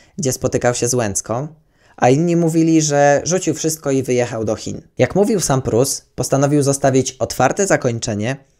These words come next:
ponieważ planował kontynuację lalki. Powieść o nazwie Sława miała rozgrywać się w Paryżu i koncentrować na poszukiwaniach metalu lżejszego od powietrza. A co z Łęcką? No cóż,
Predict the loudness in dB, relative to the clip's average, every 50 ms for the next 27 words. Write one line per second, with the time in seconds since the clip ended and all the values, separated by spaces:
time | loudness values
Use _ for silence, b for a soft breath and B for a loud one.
0 | _ _ _ _ _ _ _ _ -4 -4 -2 0 0 0 0 -2 -4 0 2 2
1 | 4 4 4 4 4 2 2 2 -2 -2 0 0 2 2 2 2 0 -2 -4 -2
2 | -2 -2 -4 -6 -8 -12 -18 -20 -20 b b b b b b b b b b -2
3 | 0 2 2 2 0 -2 -6 -6 -6 -2 -2 -2 -2 -4 -6 -6 -6 -4 0 0
4 | 0 0 2 2 2 2 2 2 2 2 2 4 4 2 2 0 -2 -4 -4 -2
5 | -4 -4 -4 -6 -8 -6 -4 -2 -2 0 0 0 2 0 0 -2 B B B B
6 | B B B -4 0 0 0 0 0 -2 -2 0 0 2 2 4 4 4 2 0
7 | -4 -4 -4 -4 -4 -4 -4 -4 -2 -2 0 0 0 0 0 -2 -4 -4 -4 -6
8 | -2 0 2 2 4 4 4 2 0 0 2 2 2 2 2 2 2 2 2 0
9 | 0 0 -2 -2 2 2 2 2 2 0 -2 -4 -6 -12 -16 _ -6 -6 -6 -4
10 | -2 -2 -2 0 -2 -2 -2 -4 -2 2 2 2 2 0 -4 -10 -16 B B B
11 | B B B B B B B B B B B B B B B -2 -2 0 0 -2
12 | 0 0 -2 -2 -4